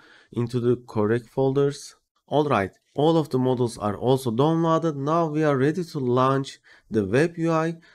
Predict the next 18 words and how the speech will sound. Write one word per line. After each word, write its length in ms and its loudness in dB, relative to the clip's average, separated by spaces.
To 120 -2
do 280 4
that, 340 2
we 160 2
will 200 2
use 360 2
this 720 -2
part 480 0
of 280 -4
the 160 -2
script. 600 -2
So 200 -2
let's 280 0
open 320 0
a 60 2
new 200 2
terminal 540 -4
here, 500 0